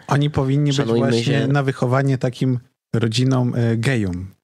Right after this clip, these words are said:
Speaker 1: małżeństwom gejowskim. Oni potrzebują jakiegoś dziecka, właśnie potrzebują dać, e, silny autorytet, e, wychować młodego, młodego syna.
Speaker 2: Ale to podburzasz
Speaker 1: W duchu,
Speaker 2: po-,
Speaker 1: e,
Speaker 2: drugą połowę społeczeństwa,
Speaker 1: Dlaczego?
Speaker 2: która mówi, no co, geją będziesz... Od-,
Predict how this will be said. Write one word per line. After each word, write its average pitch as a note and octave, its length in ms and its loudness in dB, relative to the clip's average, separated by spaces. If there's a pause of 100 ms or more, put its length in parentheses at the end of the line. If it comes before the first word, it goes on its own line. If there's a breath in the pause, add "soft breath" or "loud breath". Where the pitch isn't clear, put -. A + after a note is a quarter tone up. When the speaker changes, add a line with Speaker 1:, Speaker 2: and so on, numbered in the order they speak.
(580)
Speaker 1:
małżeństwom A#2 640 0
gejowskim. G#2+ 400 -2
Oni C3+ 180 0
potrzebują C3 540 0
jakiegoś A#2 360 -2
dziecka, A#2 400 -2
właśnie A2+ 240 -2
potrzebują A2 580 0
dać, G#2+ 360 -4
e, A2+ 160 2
silny A2 320 -2
autorytet, G#2+ 680 -2 (540 loud breath)
e, A2 260 2
wychować A2 460 0
młodego, A2 500 0
młodego A2 400 0
syna. G#2+ 420 -2
Speaker 2:
Ale A#2+ 160 2
to D3 120 -2
podburzasz D3+ 480 2
Speaker 1:
W B2+ 120 -2
duchu, C3 80 0
Speaker 2:
po-, C3+ 220 2
Speaker 1:
e, B2 40 4
Speaker 2:
drugą D#3+ 260 2
połowę D3+ 280 2
społeczeństwa, D3+ 600 0
Speaker 1:
Dlaczego? D3 100 2
Speaker 2:
która C#3+ 200 2
mówi, C#3 280 2
no C3+ 120 2
co, C3+ 180 -2
geją C#3+ 340 2
będziesz... D3 220 2
Od-, D3 120 -2